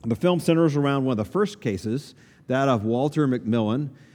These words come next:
a man accused of the murder of an eighteen-year-old, uh, white woman. McMillan is black, uh,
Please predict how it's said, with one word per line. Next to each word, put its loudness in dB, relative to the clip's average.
a -6
man 2
accused 4
of 2
the 2
murder 4
of 2
an 0
eighteen-year-old, 2
uh, 2
white 2
woman. -2
McMillan 0
is -4
black, -2
uh, 4